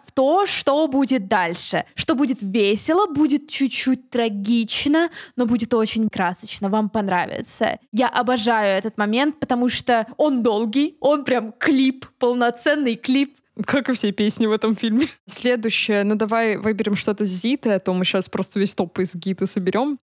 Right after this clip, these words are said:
Speaker 2: Я бы, наверное, выбрала эпизод,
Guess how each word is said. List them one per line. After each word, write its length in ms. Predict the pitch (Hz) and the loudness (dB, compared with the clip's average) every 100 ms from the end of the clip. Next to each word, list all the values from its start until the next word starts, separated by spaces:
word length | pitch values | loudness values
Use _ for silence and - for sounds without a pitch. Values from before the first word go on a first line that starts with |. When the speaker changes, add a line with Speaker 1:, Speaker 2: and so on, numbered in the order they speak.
| - | -6
Speaker 2:
Я 240 | 190 226 | 0 0
бы, 180 | 269 320 | 0 0
наверное, 340 | 262 240 269 214 | 0 0 0 0
выбрала 760 | 226 226 - 233 226 226 214 - | -2 -4 -4 0 2 2 0 -2
эпизод, 880 | 208 - 202 - - 208 240 - | -4 -2 -4 -2 -2 0 0 -2